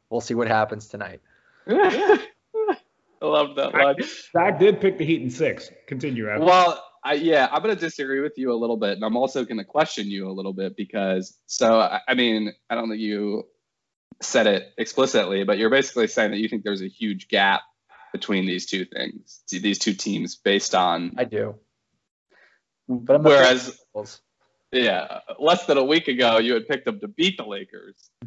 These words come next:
Speaker 3: In six.
Speaker 2: But
Speaker 3: But
Speaker 2: in
Speaker 3: let's
Speaker 2: six, I digress. Um, I am gonna disagree with you, obviously, on that. Um, I kinda blanked on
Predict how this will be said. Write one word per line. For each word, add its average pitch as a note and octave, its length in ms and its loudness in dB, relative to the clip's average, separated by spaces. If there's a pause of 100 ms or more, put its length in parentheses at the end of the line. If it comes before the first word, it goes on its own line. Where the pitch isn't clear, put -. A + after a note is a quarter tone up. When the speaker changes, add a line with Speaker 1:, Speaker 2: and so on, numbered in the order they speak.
Speaker 3:
In D#3+ 160 2
six. D#3 240 4
Speaker 2:
But A#2 220 4 (420)
Speaker 3:
But C#3 120 -2
Speaker 2:
in B2+ 100 -8
Speaker 3:
let's - 140 0
Speaker 2:
six, C#3 260 0 (240)
I C3 100 2
digress. B2 760 0 (280)
Um, A2+ 240 2
I C3+ 140 2
am E3 160 2
gonna D#3+ 160 0
disagree B2 460 -2
with A#2+ 180 -2
you, G#2 600 -2 (440)
obviously, B2 440 2
on G#2 300 0
that. G#2 380 -2 (140)
Um, G2 640 -4 (600)
I A2 80 -8
kinda A2 220 -2
blanked F#2+ 340 -6
on - 260 -6